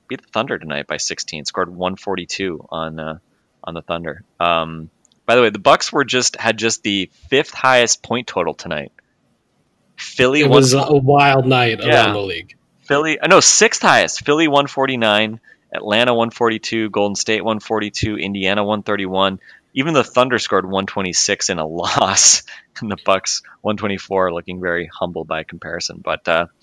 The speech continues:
Speaker 1: yeah, I don't know. I, I hope he's feeling great and ready to go on Wednesday, but obviously, um, you know, it's a marathon, not a sprint.
Speaker 2: Yeah, I think it, the ju-,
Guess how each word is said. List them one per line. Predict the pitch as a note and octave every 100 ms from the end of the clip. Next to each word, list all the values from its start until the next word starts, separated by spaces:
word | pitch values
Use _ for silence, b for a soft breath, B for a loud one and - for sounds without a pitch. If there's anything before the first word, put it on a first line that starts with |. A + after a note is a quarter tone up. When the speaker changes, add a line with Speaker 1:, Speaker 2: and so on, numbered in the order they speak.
| B B B B
Speaker 1:
yeah, | - B2 A2+
I | A2+
don't | B2+
know. | B2+ G2 - -
I, | F#2 F#2+ F#2+ -
I | F#2+
hope | G2 G2+
he's | G#2 F#2
feeling | - G#2+ F#2+
great | F2+ F#2 G2+ A#2
and | F#2+ F#2
ready | F2+ F2+
to | F#2
go | F#2 F#2 F#2+ -
on | F2+ F2
Wednesday, | F2 F#2+ A2+ A2
but | G2 F2 - B B B _
obviously, | E2+ F2 F2 F#2 E2+
um, | E2 E2 D#2+ D#2+ -
you | E2+
know, | E2+ D#2+ F#2
it's | - -
a |
marathon, | E2+ E2+ - D#2+
not | E2
a |
sprint. | D#2+ - E2 -
Speaker 2:
Yeah, | F#3 E3 C3+
I | B2
think | D3 C#3+
it, | D3 D3 C#3+ B2 B2+
the | C#3+
ju-, | C#3 B2 D#3 -